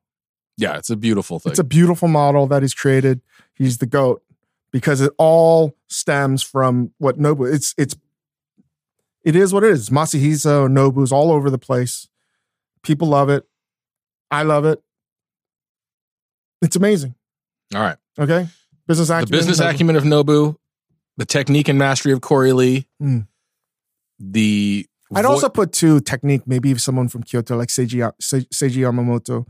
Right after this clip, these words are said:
Speaker 2: someone like that, who, God, there's a lot of perfect technicians out there. But I'm gonna keep it here.
Speaker 1: the, let's do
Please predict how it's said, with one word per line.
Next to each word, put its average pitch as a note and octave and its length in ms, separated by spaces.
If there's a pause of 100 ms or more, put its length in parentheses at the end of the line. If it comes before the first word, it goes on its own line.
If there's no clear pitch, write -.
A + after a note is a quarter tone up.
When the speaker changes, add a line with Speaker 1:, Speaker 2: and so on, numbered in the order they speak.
(400)
Speaker 2:
someone C#3+ 240
like A#2 100
that, G#2+ 260 (100)
who, B2 460 (340)
God, - 160
there's D3 160
a C#3+ 60
lot B2+ 220
of B2 100 (1000)
perfect B2+ 320
technicians A#2+ 500
out E2+ 180
there. - 120
But D#3 180
I'm F3+ 60
gonna F#3+ 120
keep E3+ 240
it D3 120
here. B2 280
Speaker 1:
the, G#2 680
let's B2+ 200
do B2 500